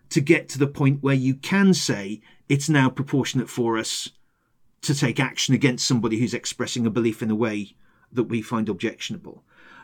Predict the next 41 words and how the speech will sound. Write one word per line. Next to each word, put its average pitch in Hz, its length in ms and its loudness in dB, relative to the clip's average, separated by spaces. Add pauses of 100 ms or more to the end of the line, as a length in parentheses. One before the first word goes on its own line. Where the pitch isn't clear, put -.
(140)
And 165 240 6
the 147 140 8
suggestion 156 640 4
was 135 240 4
that 135 100 4
it's 135 220 0
only 185 340 8
at 139 100 -4
the 127 60 -4
point 123 360 -4
where 131 100 2
it's 127 180 -2
necessary 135 840 0 (420)
to 156 100 4
protect 143 540 -4
the 139 80 4
rights 135 360 2
of 135 120 4
others. - 500 -2 (500)
So 135 320 4 (400)
the 147 80 8
test 165 400 0
we 151 100 2
seem 147 220 4
to - 120 -2
be 131 80 2
getting 117 560 0
is, 107 440 -6 (640)
is 147 260 6
the 151 80 10
way 160 240 10
in 160 120 8
which 135 200 4
someone 135 260 6
is 127 140 4
expressing 143 640 0
their 123 160 4
beliefs 127 360 2
in 120 100 0
the 113 60 2
workplace 110 840 0